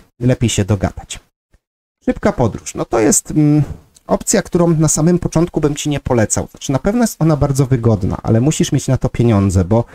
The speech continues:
spójrz, jeżeli ja bym chciał się prze-, przetransportować po prostu do Warszawy, musiałbym dwa tysiące zapłacić. Teraz, owszem, na to mnie stać, ale na początku tak średnio. Zobaczcie, inne kraje to już jest trzy tysiące, nawet do siedmiu tysięcy taki transport kosztuje.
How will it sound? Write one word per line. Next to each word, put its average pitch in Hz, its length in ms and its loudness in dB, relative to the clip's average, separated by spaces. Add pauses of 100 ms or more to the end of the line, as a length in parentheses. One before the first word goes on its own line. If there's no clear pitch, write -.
(600)
spójrz, - 420 -2
jeżeli 131 280 0
ja 170 120 4
bym 202 100 4
chciał 175 220 0
się 156 140 0
prze-, - 220 -2 (140)
przetransportować 156 1000 0
po - 120 -6
prostu - 340 -2
do 110 120 0
Warszawy, 127 500 0
musiałbym 113 420 2
dwa 104 160 0
tysiące 104 540 0 (680)
zapłacić. - 640 -2
Teraz, 185 400 2
owszem, 139 380 0
na 127 80 -2
to 123 140 -2
mnie 113 180 0
stać, - 340 -4
ale 117 180 2
na 120 120 0
początku - 680 0 (760)
tak - 140 -4
średnio. 98 460 0
Zobaczcie, 120 480 -2
inne 135 380 -2
kraje 139 380 2
to 160 100 0
już 139 100 0
jest 120 160 0
trzy 123 140 -2
tysiące, 156 400 0
nawet 135 220 2
do 120 80 2
siedmiu 135 300 0
tysięcy 139 420 0
taki - 220 -2
transport - 540 -4
kosztuje. - 460 -10